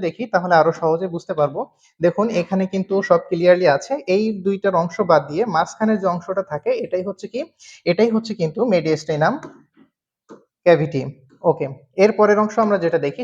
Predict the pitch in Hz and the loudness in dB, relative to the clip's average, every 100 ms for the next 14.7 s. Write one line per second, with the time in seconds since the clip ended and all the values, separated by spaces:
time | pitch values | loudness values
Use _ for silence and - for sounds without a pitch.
0 | - 180 196 - - 190 - _ _ 147 | -10 -8 -6 -8 -8 -10 -10 _ _ 2
1 | 160 165 175 175 208 214 214 185 180 175 | 4 6 4 2 0 0 0 -2 -2 0
2 | 147 139 139 147 170 196 220 226 220 214 | 0 0 -4 0 0 2 2 2 2 0
3 | 220 220 196 214 254 180 160 165 180 170 | -4 -4 -4 -4 -4 -2 -2 -2 -4 -4
4 | 175 156 143 139 - - - 185 185 196 | -6 -6 -8 -6 0 0 0 -4 0 2
5 | 156 160 165 175 262 170 - 262 180 156 | 2 0 -4 -4 -2 -2 -2 -2 2 2
6 | 135 127 _ _ _ - 220 226 220 226 | 0 -10 _ _ _ -2 0 0 -2 -2
7 | 202 185 147 139 254 311 - - - 175 | -2 4 4 4 -4 -4 -14 -18 0 0
8 | 160 131 170 220 226 220 180 247 - _ | 0 0 2 4 0 0 -2 -2 -8 _
9 | - 170 175 208 214 214 214 - - 196 | 0 2 4 2 2 2 0 -4 -2 0
10 | 190 190 202 175 190 165 - 170 165 160 | 0 2 2 2 0 -2 0 0 0 2
11 | 156 160 165 160 160 170 - 208 214 - | 0 0 0 0 -2 -4 -4 -6 -6 -4
12 | 185 175 151 - 254 180 175 165 156 156 | -6 -4 -6 -6 -6 -4 -2 0 2 0
13 | 180 175 175 170 170 175 190 233 151 143 | 0 -4 -6 -6 -8 -6 -4 -2 -2 -6
14 | 139 165 185 196 208 196 190 | 0 0 2 -4 -8 -12 -8